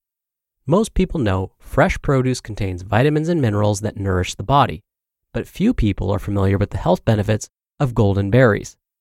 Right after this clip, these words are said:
Perhaps you're one of those who've wondered, "Are golden berries good for you?" If so,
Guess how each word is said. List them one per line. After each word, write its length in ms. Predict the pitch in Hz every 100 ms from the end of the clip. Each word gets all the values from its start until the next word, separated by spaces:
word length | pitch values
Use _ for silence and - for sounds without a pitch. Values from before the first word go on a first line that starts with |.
| _ _ _ _
Perhaps 360 | - 160 240 -
you're 80 | 214
one 180 | 143 123
of 80 |
those 220 | 117 113 113
who've 160 | 107
wondered, 400 | 110 113 117 110 - _ _ _ _ _ -
"Are 80 | 95
golden 300 | 107 160 147
berries 300 | 139 143 104
good 240 | 104 113
for 180 | - 160
you?" 180 | 190 - _ _ _ _ -
If 120 | 135 -
so, 340 | 226 190 175